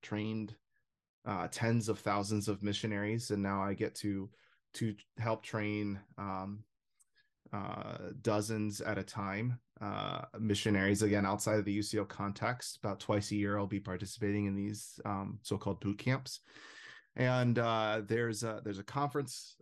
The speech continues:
that's coming up in, like, three weeks, um, where over three hundred, uh, kingdom workers who, who engage in, in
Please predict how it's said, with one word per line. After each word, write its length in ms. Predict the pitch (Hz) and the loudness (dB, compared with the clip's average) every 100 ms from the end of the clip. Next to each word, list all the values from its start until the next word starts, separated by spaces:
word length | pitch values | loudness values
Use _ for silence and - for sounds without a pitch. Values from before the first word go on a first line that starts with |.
| _ | _
that's 420 | 104 101 - - - | -4 -4 -4 -12 -4
coming 280 | 117 110 | -2 0
up 180 | 110 120 | 0 -2
in, 120 | 113 | -4
like, 280 | 98 95 - - | -4 -6 -12 -8
three 220 | 110 120 | -2 -2
weeks, 640 | 110 135 156 - - - - - | 0 -4 -4 -8 -10 -10 -10 -4
um, 540 | 104 104 98 98 98 - - _ _ - | 0 0 -2 -4 -6 -8 -20 _ _ -8
where 640 | - 107 104 98 98 95 110 | 0 4 4 4 4 2 2
over 160 | 107 | 0
three 240 | 101 123 113 | 0 0 0
hundred, 540 | 113 113 117 110 123 - _ _ - | 0 -2 -2 -4 -6 -14 _ _ -8
uh, 380 | 107 98 98 - | -4 -4 -4 -6
kingdom 540 | - - 131 120 117 107 | -8 0 2 4 4 4
workers 600 | 107 120 151 160 196 - | 2 2 0 -4 -6 -8
who, 360 | 110 104 101 101 | -4 -2 -2 -2
who 240 | 104 101 | 0 0
engage 560 | 101 98 98 104 120 113 | -2 -4 -2 -2 -2 -2
in, 260 | 107 104 - | -4 -4 -6
in 340 | 104 101 101 | -4 -4 -6